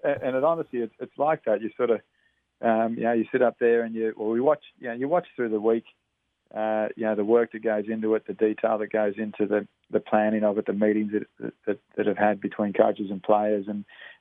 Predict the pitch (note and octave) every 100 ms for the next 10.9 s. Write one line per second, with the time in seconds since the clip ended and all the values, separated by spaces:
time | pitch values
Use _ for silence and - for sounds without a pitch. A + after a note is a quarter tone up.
0 | - G2+ - A#2 A#2 A2+ G#2+ G2+ A2+ A2
1 | G2+ G2+ A#2 B2 A2+ G2+ G2 A2 B2+ A#2
2 | G2+ - A#2 A2 G2+ G#2 A2+ A2 G#2 A2
3 | G#2+ G#2 G#2 G#2 G2 - _ _ _ _
4 | - G#2 G#2+ G#2+ G#2 G#2+ A2 G#2+ G2+ F#2+
5 | G#2+ G#2 G2+ G2 G#2+ G#2 A2 G#2 - A2+
6 | A2 G2+ G#2+ G#2+ G#2+ G2+ G2 G#2 G2+ G2
7 | G#2 G2+ G2+ G2 _ _ _ _ G#2 -
8 | - B2+ A#2+ A2+ A2 G#2 - A2+ G#2+ G#2
9 | G2 G#2 - G2+ G2+ G2+ G2 G2+ G2 -
10 | G2 - G2+ F#2+ G2 G2 G#2+ A2+